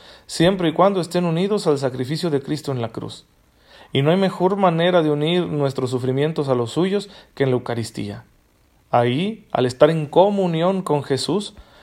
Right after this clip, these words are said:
entonces también estamos en comunión con la obra redentora que Él realizó, y es donde nuestra cruz, nuestros sacrificios, nuestros dolores pueden servir para la redención del mundo, como lo hizo María,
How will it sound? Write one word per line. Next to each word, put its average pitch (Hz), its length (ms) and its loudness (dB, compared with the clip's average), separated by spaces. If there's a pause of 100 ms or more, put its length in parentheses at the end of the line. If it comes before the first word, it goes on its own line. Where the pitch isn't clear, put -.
(120)
entonces 135 560 0
también 131 240 -2
estamos 135 420 -2
en 127 180 -2
comunión 175 580 0
con 147 240 2
la 131 80 4
obra 143 240 2
redentora 131 760 -2
que 131 140 0
Él 131 100 0
realizó, 131 640 0 (460)
y 165 200 2
es 156 220 2
donde 151 360 2
nuestra 147 560 0
cruz, 175 340 0
nuestros 143 420 -4
sacrificios, 143 720 -2
nuestros 127 460 -2
dolores 170 560 0 (640)
pueden 156 520 4
servir 135 480 -2
para 139 220 2
la 127 100 2
redención 113 480 -4
del 104 140 -6
mundo, 98 440 -12 (500)
como 143 200 0
lo 160 140 2
hizo 185 240 0
María, 185 400 -2